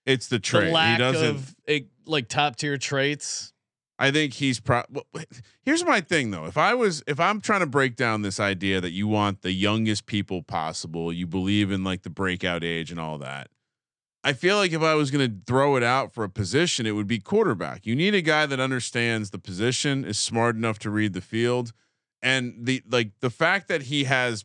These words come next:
Speaker 1: played so much maybe w-, worries me. But when you watch him play quarterback, he played quarterback the best in college this year.
Speaker 2: Yeah, I mean,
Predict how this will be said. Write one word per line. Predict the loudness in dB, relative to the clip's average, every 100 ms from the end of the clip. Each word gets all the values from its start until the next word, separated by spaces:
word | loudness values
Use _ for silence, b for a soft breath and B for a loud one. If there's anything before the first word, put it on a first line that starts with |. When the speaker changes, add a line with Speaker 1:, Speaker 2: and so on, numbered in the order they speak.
| -12
Speaker 1:
played | -4 0 2 0 -2 -8 -18 _
so | -2 0 2
much | 2 2 0 -4
maybe | -2 0 0 0 0 -2
w-, | -4 -10 -10
worries | -4 -2 0 -2 -2
me. | 0
But | 2 0 -2 _ _ _ _
when | 2
you | 4 4
watch | 4 2 -2
him | -4 -2
play | 2 2 0 _ _ -4
quarterback, | 0 2 0 -2 -6 -8 -14 _ _ _ _ _ _ _ -4
he | -2 -2 -6 _ _ _
played | -2 2 2 0 -6
quarterback | 2 2 4 0 -2 -4 -8
the | -10
best | -8 -8 -8 -12 -14 -18 _ _ -12 -6
in | -4
college | 2 2 2 0 -6
this | -10 -8 -6
year. | -8 -12 -2 2
Speaker 2:
Yeah, | 4
I | 2
mean, | 0 -2